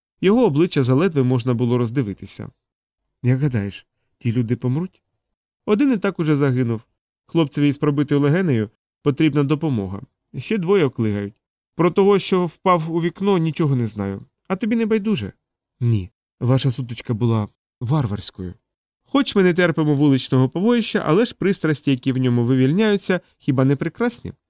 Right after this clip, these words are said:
нагадала я йому цитату. "Вони ж не кібриди, правда?" "По-моєму, ні". "Значить, за тобою полюють щонайменше дві групи.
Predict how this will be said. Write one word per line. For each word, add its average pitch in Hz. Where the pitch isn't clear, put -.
нагадала 123
я 120
йому 113
цитату. 107
"Вони 165
ж 151
не 165
кібриди, 147
правда?" 160
"По-моєму, 123
ні". 104
"Значить, 202
за 190
тобою 202
полюють 175
щонайменше 165
дві 143
групи. 110